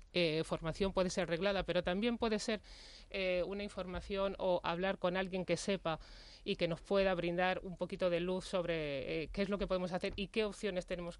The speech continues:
eh, para hacerlo. Y la, y la tercera es, eh, utilizar otra serie de recursos y en vuestro caso, en el caso de, de, de los medios de comunicación, fundamental que ese cambio luego se vea y se trasluzca,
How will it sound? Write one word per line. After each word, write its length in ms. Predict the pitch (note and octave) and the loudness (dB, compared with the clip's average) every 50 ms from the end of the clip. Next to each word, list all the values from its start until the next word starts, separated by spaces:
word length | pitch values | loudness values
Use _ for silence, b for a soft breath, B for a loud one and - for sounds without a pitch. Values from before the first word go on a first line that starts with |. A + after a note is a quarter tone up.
| - - | -12 -6
eh, 260 | G3 F3+ F3 E3+ E3 E3 - | -2 0 0 0 0 0 -2
para 160 | E3 D#3 D3+ | -2 -2 -2
hacerlo. 420 | - - G#3+ G#3 G#3 A#3+ B3+ C4+ B B B B B B B B B B B B - | -2 -2 -4 -2 0 0 -2 -2 B B B B B B B B B B B B 0
Y 100 | A3 G#3+ | 2 4
la, 440 | G3 F#3+ F#3 F3+ F3+ F3 E3 - - | 4 4 4 4 4 2 2 0 0
y 80 | G3+ | 0
la 160 | G3 F#3 F3+ F3 | 2 2 2 2
tercera 480 | - F3+ E3 - A3+ A3 A#3+ A#3 A3 | 2 -2 0 0 -2 0 2 2 2
es, 340 | A3+ B3 A#3 - - - - - - | 2 2 0 -2 -4 -10 -10 -4 -2
eh, 640 | F#3 F#3 F3 F3 E3+ E3+ E3 E3 D#3+ D#3 D3 D3+ E3+ b b b b b b b b b b b b - - - - - - | 0 2 4 6 6 6 6 4 4 2 0 -2 -6 b b b b b b b b b b b b -10 -8 -8 -8 -2 0
utilizar 460 | G3+ G#3+ - G3 G3 G#3 - A#3 A#3 | 0 2 2 2 0 2 2 2 0
otra 180 | A3 - G3+ G3+ | 0 2 0 0
serie 240 | - G#3+ G#3 A3 G#3+ | 2 4 4 4 4
de 40 | F#3 | 4
recursos 400 | F#3+ F3+ G#3 G#3+ - A3+ G3+ - | 4 2 2 0 2 0 -2 0
y 140 | - G3 F#3+ | 2 2 4
en 100 | F3+ E3 | 4 4
vuestro 280 | D#3 F3+ F3 - F3 E3+ | 4 2 2 2 0 2
caso, 240 | - G#3 - - F#3+ | 2 0 0 0 -2
en 120 | E3 E3 | -2 -2
el 80 | E3 - | 0 0
caso 240 | F#3 - - F#3+ | 0 0 2 0
de, 180 | F3+ F#3 G3 F#3 B B B B - | 4 4 2 2 B B B B -6
de, 460 | G3+ F3 F3 D#3+ D#3+ D#3+ D#3 D#3 B B B B B B B B B | -2 2 2 2 4 2 0 -2 B B B B B B B B B
de 100 | F#3 F#3+ | 2 4
los 140 | F3 E3 F#3 | 4 4 2
medios 260 | F#3 E3+ F#3 F#3+ - | 2 2 2 2 0
de 80 | F#3+ F3 | 0 -2
comunicación, 580 | F3+ F3 F3 E3+ F3 - F3 - G3+ G3+ G3+ - - - | 0 0 0 0 0 0 0 0 0 0 -2 -4 -10 -16
fundamental 800 | - - F3 E3+ F3 E3 D#3 D#3+ D#3+ D#3+ D#3 - F#3+ G3 G#3 - | -12 -6 -4 -2 0 0 0 0 -2 -4 -2 0 0 -2 -2 -2
que 200 | - F#3 E3 - | -2 -2 -2 0
ese 300 | - G#3 G#3 - G#3 F#3+ | 0 -2 -2 -2 -4 -4
cambio 380 | - F#3+ F#3+ F#3+ G3+ G#3 A3 G#3 | -2 -2 -2 -2 0 -2 -2 -2
luego 220 | G3 F#3 F3 F3+ F#3 | -2 -2 -2 -2 -2
se 220 | - - F#3+ E3+ | -4 -2 -2 -2
vea 320 | E3 F3 F3 F3+ G3 G3+ - | 0 0 -2 0 -2 -2 -2
y 120 | - G3 | -4 -8
se 120 | - - F3 | -6 -6 -6
trasluzca, 600 | - E3+ E3 D#3+ - E3 E3 F#3 - F#3+ G3 | -6 -6 -6 -6 -8 -2 0 0 0 0 -4